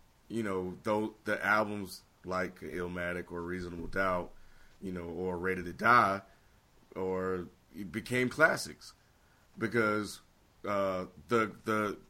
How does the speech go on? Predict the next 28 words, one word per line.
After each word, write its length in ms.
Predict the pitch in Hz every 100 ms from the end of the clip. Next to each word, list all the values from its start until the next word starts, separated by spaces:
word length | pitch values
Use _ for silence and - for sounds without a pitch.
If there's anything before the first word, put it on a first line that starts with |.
| - -
the 140 | 107 -
industry 600 | 123 143 156 - - 113
recognized 760 | 101 101 95 98 92 95 90 101
it. 160 | 104 - - - _ _
It 80 | 113
was 220 | 110 104
transformative 1120 | - 123 107 - - 120 131 135 - 120 120 120 -
in 160 | 113
some 280 | 101 - 113
kind 260 | 107 110 107
of 120 | 123
way, 340 | 104 95 95 98 - - _ -
and 200 | 107 110
it 100 | 110
had 180 | 113 107
a, 240 | 107 104 -
a, 400 | 101 98 - 98
a, 180 | 95 92 - _ _ -
an 120 | 104 -
impact 640 | 131 131 127 110 98 - - _ _ _ _ -
that 240 | 110 -
it 80 | 104
left 560 | 107 110 107 - - - _
in, 300 | 98 104 101 - - 69
on 180 | 110 101
the 100 | 101
culture 460 | - 113 90 90
itself. 440 | 90 - 92 82